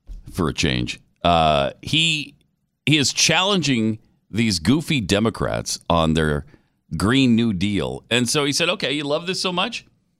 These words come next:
Seventy-six people are, you know, representatives and senators are on board with it. Presidential candidates. All right, let's put it to a vote.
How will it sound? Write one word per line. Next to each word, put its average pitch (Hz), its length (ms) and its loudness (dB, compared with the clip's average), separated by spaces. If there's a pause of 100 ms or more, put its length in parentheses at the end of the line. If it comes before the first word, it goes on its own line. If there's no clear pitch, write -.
(140)
Seventy-six 135 600 0
people 143 500 0
are, 85 300 0 (440)
you 90 80 4
know, 82 340 2 (180)
representatives 123 920 0
and 78 380 0 (280)
senators 135 580 0
are 92 160 2
on 82 140 0
board 92 340 -2
with 147 180 -2
it. 190 140 -2 (640)
Presidential 82 540 -2
candidates. 156 500 0 (240)
All 440 80 -2
right, 466 180 -2
let's 440 140 -4
put 269 180 -2
it - 80 -8
to 240 100 -2
a 214 60 0
vote. 226 440 0